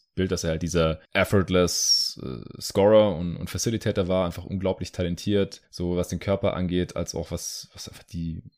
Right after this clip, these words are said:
die Skills angeht. Ja, es ist halt einfach schade, dass sein Körper da nicht länger gehalten hat, als bis, äh, zu Age twenty-seven, äh, to Age twenty-eight Season so ungefähr. Also so zehn Jahre. Und dann war es im Prinzip vorbei.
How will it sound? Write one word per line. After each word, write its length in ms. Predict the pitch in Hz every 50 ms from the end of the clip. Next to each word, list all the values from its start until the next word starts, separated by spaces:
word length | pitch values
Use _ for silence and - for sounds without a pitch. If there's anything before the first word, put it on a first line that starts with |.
| _ -
die 60 | -
Skills 360 | - - - - 101 101 113 113 - - - - - _ _
angeht. 480 | - 101 104 98 95 98 104 101 - - _ _
Ja, 360 | - 90 98 107 98 80 - _ _
es 140 | - 87 -
ist 140 | 78 - -
halt 120 | 101 92
einfach 180 | 90 87 90 85
schade, 340 | - - 101 98 110 95 82
dass 400 | 85 82 - - - - - - - - - _ - - - - - _
sein 200 | - - 95 90
Körper 220 | 85 101 95 90 95
da 100 | 87 90
nicht 140 | 92 87 87
länger 200 | 92 92 92 90
gehalten 400 | 80 78 87 95 107 - - 76
hat, 260 | 76 76 - - -
als 240 | 80 80 78 - -
bis, 320 | - - 80 - - - -
äh, 200 | 82 85 82 78
zu 160 | - - -
Age 480 | - - 82 82 - - - - - -
twenty-seven, 560 | - - 98 92 90 - - 117 104 98 95
äh, 160 | 78 92 92 - _ _
to 120 | - - -
Age 240 | - - 85 -
twenty-eight 380 | - - 87 85 - 78 82 -
Season 220 | - 107 101 90
so 60 | 78 78
ungefähr. 280 | 78 80 - - -
Also 180 | - 82 78 80
so 140 | 82 85 80 _ _ _
zehn 240 | - - 98 92 90
Jahre. 320 | 90 92 101 98 80 76
Und 60 | 76 76
dann 400 | 78 80 82 82 85 82 80 76
war 180 | 82 82 87 90
es 100 | - -
im 80 | 90
Prinzip 260 | 92 92 85 - 90 -
vorbei. 440 | - 82 80 87 87 98 110 110